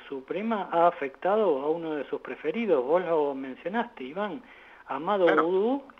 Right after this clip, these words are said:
Speaker 1: quien corre el riesgo de volver, eh, a tener que cumplir su sentencia en prisión.
Speaker 2: Es que, e-, efectivamente es así, y no sé, Juan, si podés complementar con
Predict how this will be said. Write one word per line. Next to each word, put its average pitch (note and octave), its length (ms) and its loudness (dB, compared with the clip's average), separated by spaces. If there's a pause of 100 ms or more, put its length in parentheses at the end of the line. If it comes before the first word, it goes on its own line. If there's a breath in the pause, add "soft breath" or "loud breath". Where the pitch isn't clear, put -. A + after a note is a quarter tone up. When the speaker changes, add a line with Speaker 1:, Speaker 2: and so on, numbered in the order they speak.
Speaker 1:
quien D3 200 -8
corre E3+ 380 6
el D#3 60 -2
riesgo F3+ 520 -2
de D3+ 320 -2
volver, D3+ 640 4 (100)
eh, C3+ 260 -10
a B2+ 60 -8
tener D#3 360 -10
que D#3+ 120 -8
cumplir D3 520 -10 (100)
su D#3 100 -12
sentencia F3 840 -6 (440 loud breath)
en E3+ 180 -10
prisión. D#3 580 -2 (1700)
Speaker 2:
Es D#3 160 -4
que, D3 100 -2
e-, F3 360 0
efectivamente F#3+ 560 0
es E3 100 -2
así, G3+ 460 -2
y B2+ 400 0
no C3 120 0
sé, D#3+ 120 -4
Juan, D#3+ 320 4
si - 80 -10
podés C#3 240 -2
complementar B2+ 720 2
con D3 320 2